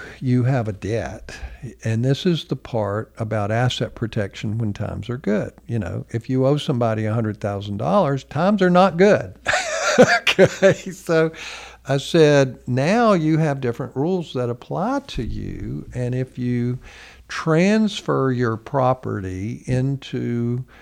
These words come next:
your L L C or to an irrevocable trust, that could be considered, um, a,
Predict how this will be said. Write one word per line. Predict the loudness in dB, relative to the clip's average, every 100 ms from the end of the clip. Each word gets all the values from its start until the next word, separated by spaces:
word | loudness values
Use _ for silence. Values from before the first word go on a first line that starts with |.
| -20 -20 -20 _ _ _
your | -8 -2 -2 0
L | 0 0
L | 0 -2
C | -6 -6 -6 -6 -6 -6 -8
or | -6 -4 -2 -4
to | -6 -4 -4
an | -4 -4
irrevocable | -2 0 0 -2 -6 -6 -8 -8
trust, | -8 -6 -2 0 0 -4 -8 -14 -20 _
that | -4 -2 0 -2 -4 _
could | -8 -4 -4 -2
be | 0 0 0 -2 -6
considered, | -6 -4 -4 -4 -4 -2 -4 -6 -12 _ _
um, | -6 -4 -4 -4 -6 -10 _ -20 -20 -20 _ _ -2
a, | 2 2 2 0 -2 -6